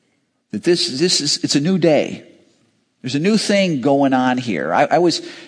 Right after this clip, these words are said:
twelve years old. I went to camp, uh,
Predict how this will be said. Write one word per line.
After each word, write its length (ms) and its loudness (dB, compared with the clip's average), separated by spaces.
twelve 400 2
years 300 0
old. 440 -2
I 100 0
went 240 0
to 80 -6
camp, 500 -4
uh, 760 0